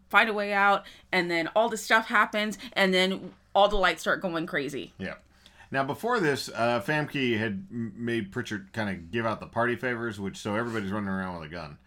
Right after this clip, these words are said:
Speaker 2: Um, it's at this point, he, like, w-, the lights start flickering. They run to find out that,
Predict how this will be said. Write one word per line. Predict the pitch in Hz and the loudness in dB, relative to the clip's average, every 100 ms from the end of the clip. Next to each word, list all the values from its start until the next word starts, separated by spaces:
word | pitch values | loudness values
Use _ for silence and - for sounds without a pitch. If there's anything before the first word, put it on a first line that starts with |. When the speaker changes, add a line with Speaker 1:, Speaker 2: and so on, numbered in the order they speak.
| _ - - _ - | _ -20 -20 _ -2
Speaker 2:
Um, | 98 98 95 95 - | 0 2 0 -2 -8
it's | 101 117 | -10 -8
at | 113 | -6
this | 147 | -6
point, | - 170 147 131 - _ _ | -4 -4 -2 -4 -12 _ _
he, | - 151 127 113 - - | -6 -4 -4 -8 -12 -4
like, | 117 107 - - | 0 0 -4 -10
w-, | 123 120 | -10 -6
the | 123 | -4
lights | 117 151 175 | 0 0 0
start | - 151 | -2 -2
flickering. | - 127 117 101 92 92 - _ _ 101 | -2 -6 -4 -2 -4 -6 -10 _ _ -2
They | 135 143 | 0 2
run | 131 147 147 | 4 4 4
to | 123 | -2
find | - 135 131 127 123 | -2 0 0 -2 -4
out | 113 117 110 107 | 0 2 2 -2
that, | 110 104 95 - | -4 -4 -6 -14